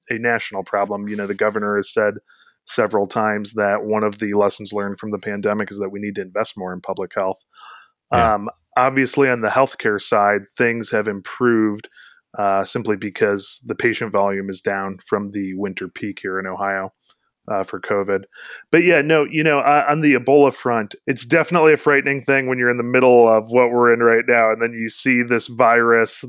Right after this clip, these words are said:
Speaker 1: you see news about this virus that, frankly, I mean, I wasn't even thinking about. It was not on my radar, you know, as a reporter,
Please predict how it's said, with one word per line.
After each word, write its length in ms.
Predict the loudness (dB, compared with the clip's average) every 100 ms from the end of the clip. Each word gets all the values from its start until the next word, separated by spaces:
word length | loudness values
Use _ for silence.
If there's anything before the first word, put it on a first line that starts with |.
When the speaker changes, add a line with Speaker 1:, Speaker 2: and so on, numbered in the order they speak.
| -16
Speaker 1:
you 160 | -12 -10
see 280 | -6 -4 -4
news 380 | -2 2 2 2
about 260 | 0 0
this 140 | -4 0
virus 540 | 2 4 4 0 0
that, 260 | 0 2 0 -8 -20 -20 _
frankly, 520 | -2 0 2 4 4
I 100 | 4 2
mean, 160 | 0 -4 0
I 80 | 2
wasn't 400 | 2 0 -2 -4
even 200 | -6 -8
thinking 300 | -8 -8 -6
about. 280 | -2 0 0
It 80 |
was 140 | -2 -4
not 220 | 0 2
on 160 | 0 0
my 140 | -2
radar, 640 | 0 0 0 0 0 0
you 140 | -4 -6
know, 160 | -4
as 140 | -4 -4
a 60 |
reporter, 580 | -6 0 0 2 0